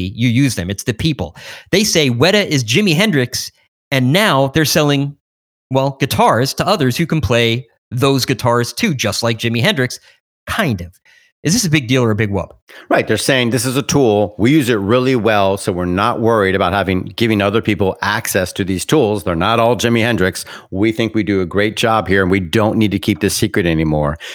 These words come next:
Speaker 2: This is interesting. I've been reading some books about artificial intelligence and how you should think of it not as this thing that massive multinational corporations can create with gazillions of dollars. It's gonna become more like a utility,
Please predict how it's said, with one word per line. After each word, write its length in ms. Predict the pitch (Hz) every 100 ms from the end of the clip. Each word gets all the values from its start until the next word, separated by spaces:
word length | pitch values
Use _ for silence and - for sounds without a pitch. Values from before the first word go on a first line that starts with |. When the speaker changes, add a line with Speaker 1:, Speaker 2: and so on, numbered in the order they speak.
| - -
Speaker 2:
This 160 | 135
is 140 | 135 123
interesting. 520 | 143 - 120 - 76
I've 120 | 80
been 100 | 92
reading 220 | 95 101
some 180 | 101 101
books 220 | 92 98
about 260 | 104 95 95
artificial 560 | 92 95 92 101 107 98
intelligence 640 | 90 113 98 82 87 - - -
and 100 | 98
how 60 | 98
you 120 | 98
should 180 | - 104
think 180 | 147 139
of 100 | 95
it 120 | 87
not 320 | 92 107 117
as 260 | 101 104 92
this 320 | 107 95 - - _
thing 540 | - - 139 110 104 101
that 160 | 92
massive 380 | 101 107 110 113
multinational 640 | 107 101 110 101 101 104
corporations 600 | - 107 104 104 101 95
can 160 | - 90
create 260 | - 110 104
with 220 | 95 -
gazillions 500 | 92 80 107 104 95
of 140 | 85
dollars. 480 | 104 117 110 87 - - - -
It's 120 | 113
gonna 180 | - 123
become 360 | 107 - 113 104
more 240 | 104 117
like 260 | 117 110 -
a 120 | 110
utility, 640 | 120 120 208 214 82 64